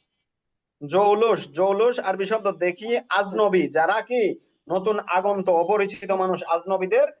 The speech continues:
মশগুল করে। আজনবী কি শব্দ? আরবি। মশগুল আরবি শব্দ। আশা করি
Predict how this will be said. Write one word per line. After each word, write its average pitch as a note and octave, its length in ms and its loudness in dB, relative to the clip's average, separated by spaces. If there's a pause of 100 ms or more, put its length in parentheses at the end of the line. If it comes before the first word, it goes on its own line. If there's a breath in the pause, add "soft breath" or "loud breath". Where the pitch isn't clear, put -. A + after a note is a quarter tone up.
(220)
মশগুল F#3+ 380 -2
করে। F#3+ 240 4
আজনবী F#3 720 0 (460)
কি G#3+ 100 -10
শব্দ? B3+ 240 -2 (300)
আরবি। F3 380 2
মশগুল F3+ 640 0 (260)
আরবি F#3 260 -2
শব্দ। G3 240 0
আশা D3+ 440 0
করি A3+ 380 0